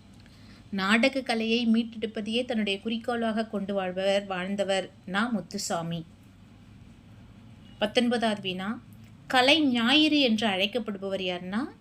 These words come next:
நா முத்துசாமி. கலை ஞாயிறு நா முத்துசாமி. இருபதாவது வினா,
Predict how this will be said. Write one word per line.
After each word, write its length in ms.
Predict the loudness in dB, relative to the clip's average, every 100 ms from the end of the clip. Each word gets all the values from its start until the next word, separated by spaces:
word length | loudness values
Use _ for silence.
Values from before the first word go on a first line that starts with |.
| -14
நா 240 | -6 -4 -4
முத்துசாமி. 680 | -6 -8 -6 -6 -4 -6 -6 -14 -20 -16 -2
கலை 320 | 0 2 2
ஞாயிறு 640 | 0 -2 -4 -2 -2 -2 -6 -12
நா 160 | -10
முத்துசாமி. 720 | -8 -10 -8 -8 -6 -6 -8 -10 -20 -20 -20 -20 -12
இருபதாவது 500 | -8 -4 -4 -4 -6
வினா, 280 | -6 -6